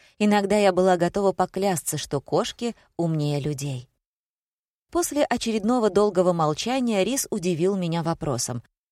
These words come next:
«Почему ты помогаешь приюту для животных?» Меня так изумил тот факт, что он начал не связанный с безопасностью разговор, что я замерла.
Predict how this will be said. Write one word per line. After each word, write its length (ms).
«Почему 340
ты 120
помогаешь 560
приюту 400
для 160
животных?» 580
Меня 320
так 180
изумил 440
тот 240
факт, 360
что 220
он 160
начал 400
не 160
связанный 540
с 80
безопасностью 720
разговор, 540
что 180
я 220
замерла. 520